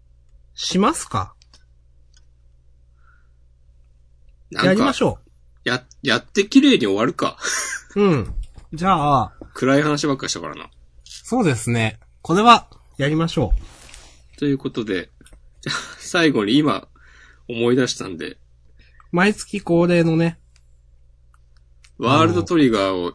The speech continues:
Speaker 2: 一緒に読むっていう。
Speaker 1: あの、はい。はい。
Speaker 2: こう、なんて仲のいいおじたちなんだっていうね。
Speaker 1: <laughs> えーっ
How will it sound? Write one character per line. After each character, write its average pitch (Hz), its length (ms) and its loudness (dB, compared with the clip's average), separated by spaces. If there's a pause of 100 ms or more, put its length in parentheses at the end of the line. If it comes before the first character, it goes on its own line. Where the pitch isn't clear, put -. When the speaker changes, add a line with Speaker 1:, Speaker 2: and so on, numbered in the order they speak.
Speaker 2:
一 127 120 0
緒 - 300 0
に 147 80 6
読 139 180 6
む 107 80 -6
っ - 20 -10
て - 180 -20
い 78 180 -16
う。 - 60 -20 (340)
Speaker 1:
あ 143 100 -4
の、 - 20 -2
は 123 60 -4
い。 - 40 -6
は 95 60 -12
い。 - 20 -20 (1120)
Speaker 2:
こ - 180 -18
う、 82 40 -14
な 139 180 0
ん 196 80 -4
て - 140 -4
仲 117 260 -4
の 98 120 -6
い 98 200 -4
い 90 120 -6
お 92 120 -10
じ 101 160 -6
た 98 100 -8
ち - 120 -10
な 80 100 -12
ん 80 60 -16
だ 78 80 -18
っ - 40 -20
て - 240 -20
い - 40 -16
う 165 40 -12
ね。 - 100 -14 (1000)
Speaker 1:
<laughs> - 3500 -4
え 113 460 -4
ー - 20 -10
っ 113 40 -12